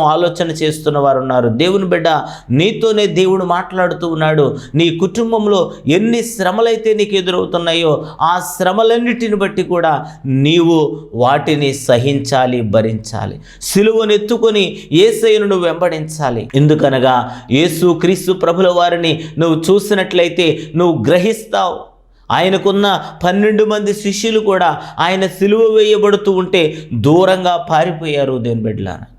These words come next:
ఆయనకి ప్రియమైన శిష్యుడిగా ఉంటూ ఆయన ప్రక్కనే ఉన్నటువంటి ఇస్కరియోతు యూదా కూడా దొంగ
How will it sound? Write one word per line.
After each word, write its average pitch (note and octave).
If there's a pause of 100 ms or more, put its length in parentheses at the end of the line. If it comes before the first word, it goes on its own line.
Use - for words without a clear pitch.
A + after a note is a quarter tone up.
(340)
ఆయనకి G#3+ (340)
ప్రియమైన A3
శిష్యుడిగా G#3+ (160)
ఉంటూ G3+ (160)
ఆయన F#3+
ప్రక్కనే F#3+
ఉన్నటువంటి G3+
ఇస్కరియోతు G#3 (120)
యూదా G#3 (120)
కూడా F#3 (320)
దొంగ F#3+